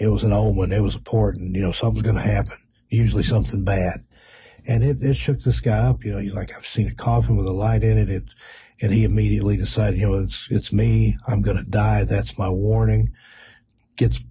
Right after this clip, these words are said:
back home, uh, basically he's sobbing at this point, wakes the house up. His mother was very superstitious, and she starts wailing, you know, "Oh, you know, this, this is terrible, something, you know, some tragic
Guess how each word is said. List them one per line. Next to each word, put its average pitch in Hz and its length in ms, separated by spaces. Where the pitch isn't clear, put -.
back 117 260
home, 110 540
uh, 95 220
basically 110 520
he's 104 180
sobbing 113 440
at 107 100
this 113 220
point, 110 360
wakes 113 380
the 104 80
house 110 380
up. 110 240
His - 280
mother 107 480
was 113 220
very 110 260
superstitious, 110 920
and 101 120
she 113 200
starts 107 360
wailing, 107 400
you 107 60
know, 101 100
"Oh, 101 220
you 104 160
know, 101 220
this, 101 120
this 101 260
is 110 120
terrible, 107 460
something, 107 380
you 107 100
know, 107 80
some 110 180
tragic 110 560